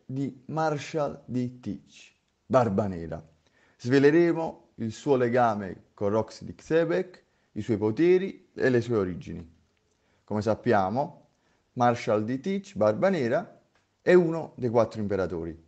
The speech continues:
In passato faceva parte della ciurma di Barba Bianca o Baffi Bianchi ed era anche un flottaro. Era un membro della Flotta dei Sette.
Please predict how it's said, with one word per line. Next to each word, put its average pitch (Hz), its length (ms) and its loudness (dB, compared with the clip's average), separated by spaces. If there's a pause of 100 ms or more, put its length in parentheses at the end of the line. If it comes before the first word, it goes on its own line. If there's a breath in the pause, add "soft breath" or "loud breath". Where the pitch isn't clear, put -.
(300)
In 113 120 -4
passato 127 760 4 (280 soft breath)
faceva 110 300 2
parte 113 260 2
della 101 200 2
ciurma 107 320 -4
di 98 180 -4
Barba 95 460 0
Bianca 98 400 0
o 92 80 0
Baffi 92 400 -4
Bianchi 104 520 -6 (200 soft breath)
ed 170 140 2
era 147 120 10
anche 113 240 4
un 110 120 0
flottaro. 87 680 -6 (200)
Era 127 140 4
un 139 100 2
membro 101 280 0
della 98 160 2
Flotta 95 320 -6
dei 90 100 -4
Sette. 90 560 -8